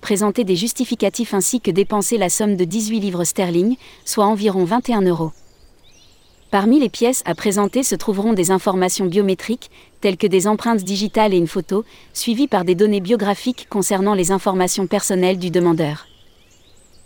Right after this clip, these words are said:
La validation de la demande surviendra dans les soixante-douze H suivantes et permettra des entrées multiples sur le territoire sur une durée de cent quatre-vingts jours.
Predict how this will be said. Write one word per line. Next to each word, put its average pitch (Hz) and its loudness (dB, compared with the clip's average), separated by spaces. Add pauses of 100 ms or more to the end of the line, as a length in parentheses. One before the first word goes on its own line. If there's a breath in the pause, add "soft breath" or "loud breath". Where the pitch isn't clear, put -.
(140)
La 190 2
validation 240 2
de 196 0
la 175 0
demande 220 0
surviendra 220 -2
dans 202 0
les 170 2
soixante-douze 233 -2
H 196 0
suivantes 202 -2
et 180 -4
permettra 208 0
des 185 0
entrées 202 -2
multiples 226 -2
sur 185 -2
le 175 -2
territoire 208 0
sur 190 -2
une 196 2
durée 208 2
de 190 0
cent 240 0
quatre-vingts 180 0
jours. 165 -6